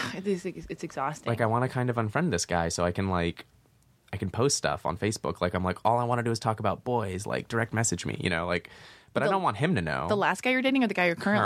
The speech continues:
Speaker 2: Current,
Speaker 1: dating? I'm like,
Speaker 2: currently.
Speaker 1: "How did you meet him? Are you on any dating
Speaker 2: Tinder.
Speaker 1: apps?"
Speaker 2: Tinder,
Speaker 1: Tinder.
Speaker 2: yeah.
Speaker 1: You're not on Raya?
Speaker 2: I don't even know what that is. Is
Speaker 1: Listen.
Speaker 2: that the celebrity one?
Speaker 1: Yes, it's like Illuminati Tinder. It's just, like, this bullshit,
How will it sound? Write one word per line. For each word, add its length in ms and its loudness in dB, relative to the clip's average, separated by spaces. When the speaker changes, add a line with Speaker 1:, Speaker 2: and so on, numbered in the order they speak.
Speaker 2:
Current, 20 -2
Speaker 1:
dating? 300 -2
I'm 100 2
like, 100 2
Speaker 2:
currently. 120 -2
Speaker 1:
"How 80 2
did 120 -2
you 60 4
meet 180 2
him? 180 0
Are 40 2
you 80 4
on 100 6
any 180 2
dating 280 2
Speaker 2:
Tinder. 200 2
Speaker 1:
apps?" 180 -6
Speaker 2:
Tinder, 380 2
Speaker 1:
Tinder. 240 4
Speaker 2:
yeah. 260 0
Speaker 1:
You're 100 2
not 140 4
on 140 2
Raya? 420 4
Speaker 2:
I 60 0
don't 100 4
even 120 2
know 60 4
what 80 0
that 160 -4
is. 260 -4
Is 60 -8
Speaker 1:
Listen. 220 2
Speaker 2:
that 100 -2
the 100 4
celebrity 460 2
one? 240 -2
Speaker 1:
Yes, 240 2
it's 160 -6
like 160 2
Illuminati 580 2
Tinder. 360 0
It's 180 -2
just, 120 -2
like, 120 2
this 140 0
bullshit, 540 2